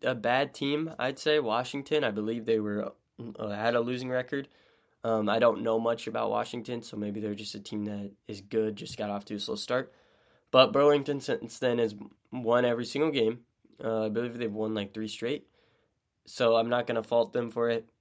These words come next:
Um, every team should get a bypass with the loss. Those happen in four A, just kinda how it goes. Um,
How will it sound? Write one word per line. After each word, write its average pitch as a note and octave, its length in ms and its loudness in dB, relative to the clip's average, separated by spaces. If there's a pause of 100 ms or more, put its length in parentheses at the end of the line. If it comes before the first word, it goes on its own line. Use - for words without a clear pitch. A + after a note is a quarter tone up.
(120)
Um, G2+ 500 -4 (500)
every B2 240 0
team A2+ 240 -2
should G#2+ 160 -6
get G#2 100 0
a G#2 60 0
bypass A2 580 0
with G#2+ 80 -14
the A2 100 -6
loss. A#2 540 0 (140)
Those A2+ 180 -2
happen B2+ 520 -2 (180)
in A#2+ 160 -2
four B2+ 260 0
A, C3+ 160 0 (520)
just - 200 -10
kinda A2 160 0
how A2 200 2
it G#2 100 -2
goes. A#2 340 2 (160)
Um, G2+ 380 -6